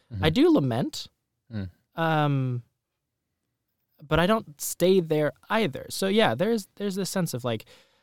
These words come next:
Speaker 2: lamenting and going through trials is only a problem if you don't know how to hand them back to God at the end of the day.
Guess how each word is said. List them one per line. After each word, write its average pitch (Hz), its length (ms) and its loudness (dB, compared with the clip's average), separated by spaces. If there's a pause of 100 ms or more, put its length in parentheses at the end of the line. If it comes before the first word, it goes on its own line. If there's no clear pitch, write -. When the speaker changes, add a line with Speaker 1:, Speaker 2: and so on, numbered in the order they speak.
(300)
Speaker 2:
lamenting 175 640 2
and 131 240 0
going 143 240 2
through 156 260 0
trials 151 680 -4 (220)
is 139 120 -2
only 180 200 2
a 170 40 -2
problem 139 380 0
if 151 120 -2
you 123 80 2
don't 123 160 0
know 135 100 2
how 127 100 0
to 117 100 0
hand 113 220 -2
them 107 100 -4
back 104 180 -6
to 101 80 -12
God 101 180 -4
at 98 80 -12
the 101 80 -6
end 92 80 -8
of 92 80 -12
the - 60 -14
day. - 220 -12